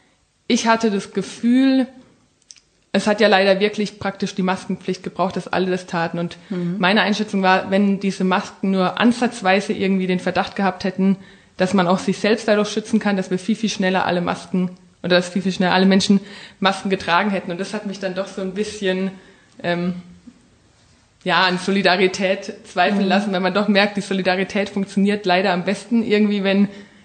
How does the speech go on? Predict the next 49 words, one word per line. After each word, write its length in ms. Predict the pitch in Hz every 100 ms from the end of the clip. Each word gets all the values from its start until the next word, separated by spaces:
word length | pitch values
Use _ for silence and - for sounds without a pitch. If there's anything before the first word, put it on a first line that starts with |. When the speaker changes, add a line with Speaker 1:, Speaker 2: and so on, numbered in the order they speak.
| _
Speaker 1:
wenn 100 | 190
man 140 | 185 190
selbst 340 | 202 196 -
einen 140 | 196
Profit 440 | 185 190 - 214 -
ha-, 100 | - - - - _ _ - -
Profit 340 | 196 - 208
davon 280 | 185 180 185
hat. 160 | 175 180
Und 100 | 175
das 160 | 185
ist 140 | 185 -
ja 180 | 170
eigentlich 420 | - 190 196 185 202
nicht 160 | 180
der 80 | 190
Grundgedanke 520 | - 190 175 165 180
von 140 | 185 180
Soli-, 260 | 180 175 -
Solidarität, 920 | - 185 180 180 180 180 190 185 185 - - 202
Speaker 2:
Mhm. 120 | 185
Speaker 1:
über 160 | 185
den 160 | 180 185
auch 140 | 180
viel 680 | - - - - 214 202 196
zu 160 | 196 190
der 220 | 170 175
Zeit 260 | - 175 175
dann 120 | 175
gesprochen 480 | 175 - 180 180 170
worden 260 | 165 165
ist. 200 | 180 185 - - - -
Speaker 2:
Genau, 360 | 269 294 190
Solidarität 640 | 180 202 214 208 208 226 226
ist 120 | -
auch 200 | - 240
ein 100 | 214
großes 500 | 196 202 247 247 -
Stichwort, 420 | - 233 - 220
das, 300 | 214 208 - - -
über 100 | 202
das 140 | 208
man 80 | 214
immer 160 | 220 226
wieder 160 | 190
stolpert 500 | 180 185 180 277 294
an 80 | -
diesem 220 | 262 262
Thema. 320 | 262 269 302